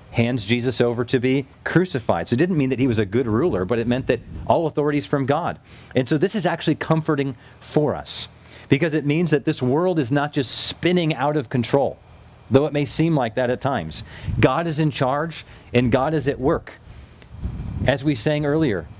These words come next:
he has no rivals. He has no equal.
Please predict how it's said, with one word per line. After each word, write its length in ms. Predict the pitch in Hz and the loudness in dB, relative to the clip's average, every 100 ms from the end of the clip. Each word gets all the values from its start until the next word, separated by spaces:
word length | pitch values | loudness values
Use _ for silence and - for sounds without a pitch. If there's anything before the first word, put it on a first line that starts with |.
| - - | -20 -6
he 160 | - 160 | 2 4
has 320 | 147 165 147 | 4 0 2
no 220 | 139 151 | 2 2
rivals. 840 | 147 135 156 110 76 - - - - - - - - - - - - | 2 2 0 -2 -4 -2 -2 -2 -4 -12 -4 -2 -2 -2 0 0 2
He 120 | 127 | 2
has 240 | 135 143 127 | 2 0 0
no 180 | 147 143 | 0 0
equal. 380 | 156 - 80 | -2 -2 -6